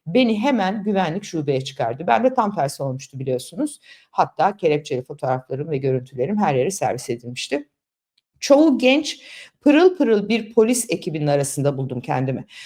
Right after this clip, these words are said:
Hakkımdaki suçlamayı henüz bilmiyor, açıkçası merak da etmiyordum. Çünkü suç işlemediğimden emindim. Ama trollerin yazdıklarından neyle karşılaşacağımı üç aşağı beş yukarı tahmin ediyordum.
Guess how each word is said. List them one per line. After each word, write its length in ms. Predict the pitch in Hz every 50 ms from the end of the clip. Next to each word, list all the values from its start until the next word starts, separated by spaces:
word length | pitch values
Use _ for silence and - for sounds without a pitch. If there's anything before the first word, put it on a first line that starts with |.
| - -
Hakkımdaki 540 | - 247 240 247 - 285 285 285 294 294 359
suçlamayı 540 | - - 269 277 - 277 262 262 269 269 254
henüz 340 | 262 240 247 240 247 190 180
bilmiyor, 480 | 226 220 190 175 143 143 156 247 302
açıkçası 640 | - 226 220 - - - - 156 147 - - 262 285 285
merak 380 | 196 185 180 170 143 131 131 -
da 60 | 226
etmiyordum. 520 | 175 143 - - 139 135 131 135 131 123 135
Çünkü 280 | - - 302 302 - 285
suç 240 | 285 - 359 349 -
işlemediğimden 800 | 254 - - - 294 254 226 190 156 165 151 160 214 254 262 254
emindim. 420 | - 165 165 143 120 120 123 127 - _ _ - - - - - - -
Ama 280 | - 262 294 320 294 -
trollerin 520 | - 220 240 240 254 247 269 294 370 392
yazdıklarından 920 | 392 370 339 302 247 220 208 208 - 220 196 170 156 139 131 143 196 226
neyle 280 | 226 247 294 330 330 294
karşılaşacağımı 840 | - 247 190 170 - - 170 147 - - 147 143 143 131 135 - -
üç 220 | 339 349 349 - 220
aşağı 420 | 151 147 - - - 117 123 208
beş 240 | 247 254 247 - -
yukarı 300 | 147 - 151 - 214 -
tahmin 360 | - 180 131 131 165 190 185
ediyordum. 500 | 156 139 135 139 123 117 110 - - -